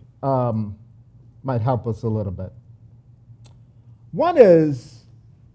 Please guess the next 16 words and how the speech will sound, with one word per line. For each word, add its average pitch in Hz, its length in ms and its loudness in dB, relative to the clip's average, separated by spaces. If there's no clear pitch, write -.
that 202 360 2
some 370 280 4
have 381 180 -2
taken 202 540 2
this 202 340 0
to - 180 2
mean 170 460 2
that, 147 320 0
well, 170 560 2
you 285 100 -8
know, 147 500 2
if 175 80 2
I've 285 220 6
got 214 200 8
an 180 120 6
issue, 120 520 0